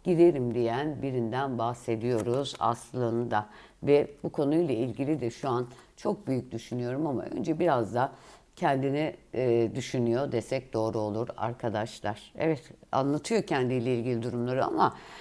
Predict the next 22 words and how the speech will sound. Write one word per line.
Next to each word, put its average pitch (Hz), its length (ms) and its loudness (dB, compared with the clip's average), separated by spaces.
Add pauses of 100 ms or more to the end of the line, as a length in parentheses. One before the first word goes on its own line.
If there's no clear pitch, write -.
(180)
yine 147 300 4
de 131 180 0
önceliği 139 640 2
kendisi. 113 600 -2 (120)
Sizi 147 340 -2
her 135 240 -2
ne 139 100 -4
kadar 131 320 -2
korumaya 135 380 -2
çalıştığını 123 640 -4
söylese 123 760 0
de 127 200 0 (380)
orada 123 300 4
kişinin 120 400 -4
koruduğu 117 680 -2
arkadaşlar 120 760 -4
kendisi. 113 480 -6 (300)
Yani 139 300 0
şu - 180 -4
an 127 220 -2
geride 113 400 -2
duran, 151 300 -2